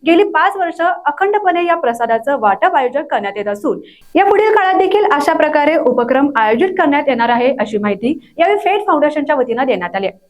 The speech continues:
कोल्हापूर जिल्हा सेवानिवृत्त कर्मचारी, तलाठी, मंडळ अधिकारी आणि नायब तहसीलदार यांच्या स्नेहसंमेलन मेळाव्याचं आयोजन करण्यात आलं होतं. हा स्नेहसंमेलन मेळावा कोल्हापुरातल्या कळंबा येथील सूर्यकांत मंगल कार्यालयामध्ये मोठ्या उत्साहात पार पडला.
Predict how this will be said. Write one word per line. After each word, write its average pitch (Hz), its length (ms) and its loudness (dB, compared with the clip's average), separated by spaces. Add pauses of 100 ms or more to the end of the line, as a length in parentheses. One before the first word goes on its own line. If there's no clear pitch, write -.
(240)
कोल्हापूर 370 440 2
जिल्हा 381 260 4
सेवानिवृत्त 330 720 2 (100)
कर्मचारी, 233 500 0
तलाठी, 208 760 -2
मंडळ 208 260 0
अधिकारी 302 440 2 (320)
आणि 370 160 2 (120)
नायब 320 380 2
तहसीलदार 320 400 2
यांच्या 247 360 0
स्नेहसंमेलन 294 640 0
मेळाव्याचं 214 500 0
आयोजन 214 300 -4
करण्यात 180 320 -4
आलं 190 120 -4
होतं. 196 220 -2 (500)
हा 220 100 4
स्नेहसंमेलन 285 580 0
मेळावा 311 420 2 (240)
कोल्हापुरातल्या 415 560 2
कळंबा 339 420 0
येथील 359 240 -2
सूर्यकांत 392 540 0
मंगल 320 360 0
कार्यालयामध्ये 262 640 0
मोठ्या 220 320 -4 (100)
उत्साहात 277 360 -4
पार 202 220 -2
पडला. 196 280 -2